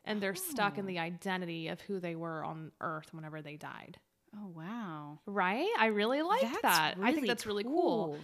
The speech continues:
Speaker 2: cool.
Speaker 1: So it's your
Speaker 2: Yes.
Speaker 1: soul that's alive, right? It's not your identity.
Speaker 2: Right. Oh
Speaker 1: These
Speaker 2: my
Speaker 1: are
Speaker 2: God,
Speaker 1: just,
Speaker 2: this is
Speaker 1: like
Speaker 2: blowing my mind.
Speaker 1: Yeah,
Speaker 2: 'Cause
Speaker 1: no, I really liked it.
Speaker 2: Yeah. That's
Speaker 1: So
Speaker 2: cool.
Speaker 1: it could have been s-,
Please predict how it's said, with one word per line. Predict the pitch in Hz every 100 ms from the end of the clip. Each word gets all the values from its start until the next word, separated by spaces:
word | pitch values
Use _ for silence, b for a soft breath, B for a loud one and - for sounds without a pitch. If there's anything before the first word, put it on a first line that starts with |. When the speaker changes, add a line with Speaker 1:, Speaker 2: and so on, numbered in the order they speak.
| 165
Speaker 2:
cool. | 208
Speaker 1:
So | 269 277
it's | 226
your | 247
Speaker 2:
Yes. | -
Speaker 1:
soul | - 370 349 190
that's | 180 175
alive, | 196 208 170 160
right? | 175
It's | 190 220
not | 226
your | 208 180
identity. | 170 185 196 156 143 160 196 _ -
Speaker 2:
Right. | 269 370 262 165 - - - _ - _ -
Oh | -
Speaker 1:
These |
Speaker 2:
my | 262 294
Speaker 1:
are |
Speaker 2:
God, | 226 202
Speaker 1:
just, | 202
Speaker 2:
this | 269
is | 320 285
Speaker 1:
like | 220
Speaker 2:
blowing | 214 180 185 185
my | 165
mind. | 151 143 87 92 - -
Speaker 1:
Yeah, | 370 403
Speaker 2:
'Cause | 247
Speaker 1:
no, | 320
I | 220
really | 233 233
liked | 247 302 160
it. | 147 -
Speaker 2:
Yeah. | 220 262 349 277 190 151 160 _ _ _ _ - -
That's | 233 220
Speaker 1:
So | 214
Speaker 2:
cool. | 196 165 - _ _ _ _ _ _
Speaker 1:
it | 277 269 -
could | - 415
have | 480
been | 330 240
s-, | 226 -